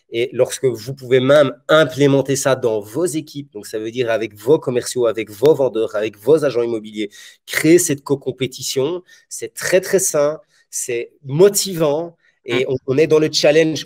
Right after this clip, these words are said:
Speaker 1: entre nous, mais en même temps avec des concurrents qui sont, euh, devenus nos amis. Et, euh, et là, je vous assure que votre business se transforme, vos entreprises grandissent à, à vitesse exceptionnelle.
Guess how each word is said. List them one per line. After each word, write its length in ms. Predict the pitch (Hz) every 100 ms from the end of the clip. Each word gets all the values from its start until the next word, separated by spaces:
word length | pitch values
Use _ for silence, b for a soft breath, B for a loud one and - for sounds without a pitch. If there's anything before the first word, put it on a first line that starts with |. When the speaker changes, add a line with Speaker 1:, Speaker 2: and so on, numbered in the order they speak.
| -
Speaker 1:
entre 360 | 156 - 160
nous, 240 | 147 160 170
mais 100 | 139
en 80 | 131
même 200 | 131 -
temps 260 | 151 147
avec 300 | 127 127 127
des 160 | 120 123
concurrents 540 | - 123 - - 151
qui 160 | 147 -
sont, 440 | - 131 123 117
euh, 40 | 113
devenus 360 | 107 123 139
nos 200 | 135 123
amis. 340 | 131 131 156 185 B B B 120
Et, 180 | 117
euh, 340 | 104 101 101 101 123
et 80 |
là, 420 | 113 131 165 190 135
je 100 | 120
vous 180 | 117
assure 520 | 147 - 147 160 165 -
que 80 | 113
votre 480 | 101 120 - 107 95 -
business 400 | 135 143 156 -
se 60 | 143
transforme, 600 | - 135 - 147 151 110
vos 260 | 104 104
entreprises 600 | 131 - 127 - 143 - B B B
grandissent 580 | 127 127 156 156 156 -
à, 100 | 113 117
à 120 | 117
vitesse 540 | 131 139 143 - - _ 143
exceptionnelle. 680 | 131 143 - 123 127 185